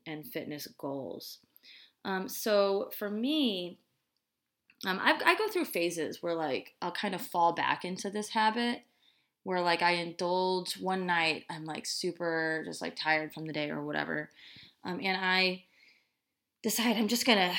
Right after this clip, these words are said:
sit here and watch this show and eat these cookies and I don't care. You know, I have that moment. And I allow that once. And, you know, that's okay if that happens sometimes. You know, it's not,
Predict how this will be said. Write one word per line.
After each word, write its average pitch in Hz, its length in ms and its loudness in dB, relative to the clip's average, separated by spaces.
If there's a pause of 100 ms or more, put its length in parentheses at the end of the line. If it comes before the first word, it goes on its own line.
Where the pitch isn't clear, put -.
(100)
sit - 260 6
here 185 260 4
and 175 240 -2
watch 220 240 6
this 233 140 0
show 185 580 4
and 170 140 -6
eat 240 140 0
these 233 140 0
cookies 208 360 -2
and 175 80 -4
I 175 80 2
don't 214 240 0
care. - 440 -6
You 185 120 -4
know, 175 120 -2
I 175 100 0
have 180 180 -2
that 170 180 2
moment. 151 420 -4 (480)
And 190 120 0
I 190 80 6
allow 220 360 8
that 196 280 8
once. 151 480 -2
And, 220 200 2
you 262 60 4
know, 269 160 2
that's 285 220 4
okay 147 500 0
if - 100 -8
that 160 120 -2
happens 139 760 -8
sometimes. 147 720 -8
You 170 100 -6
know, 156 100 -4
it's - 180 -12
not, 160 260 -2